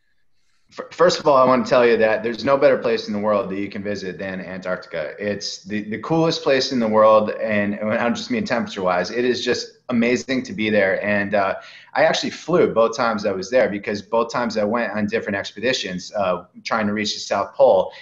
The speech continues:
and doing climbing and then visiting the emperor penguin colonies. And, uh, it, you know, I think I spent about six weeks there total between the two trips, something like that. And, uh, the first year I was actually there with Prince Harry, by the way.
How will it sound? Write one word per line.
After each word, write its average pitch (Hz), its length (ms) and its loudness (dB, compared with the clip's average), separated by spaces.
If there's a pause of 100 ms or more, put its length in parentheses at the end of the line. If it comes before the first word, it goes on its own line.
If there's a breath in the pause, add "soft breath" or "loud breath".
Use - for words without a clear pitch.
(140 loud breath)
and 104 180 0
doing 104 220 -2
climbing 110 640 0
and 98 80 -4
then 95 280 -6
visiting 98 420 -6
the 92 280 -4
emperor 104 320 0
penguin 127 300 -2
colonies. 117 720 0
And, 101 380 -2
uh, 92 320 2 (560 loud breath)
it, - 240 -8 (240)
you 151 120 2
know, 104 240 0 (160)
I 127 80 2
think 143 160 0
I 143 60 4
spent 139 220 0
about 117 200 0
six - 320 0
weeks 135 240 0
there 107 200 4
total 110 280 2
between 101 340 -4
the 101 80 -2
two 101 200 -6
trips, 101 340 -2
something 101 260 -4
like 95 240 -4
that. 95 380 0
And, 92 400 -2
uh, 90 240 2 (220 loud breath)
the - 60 -14
first 160 240 4
year 117 180 6
I 107 40 8
was 104 140 4
actually 110 240 0
there 113 100 4
with 95 140 -4
Prince 113 200 -6
Harry, 120 260 2
by 82 140 -2
the 80 120 -4
way. 80 140 -4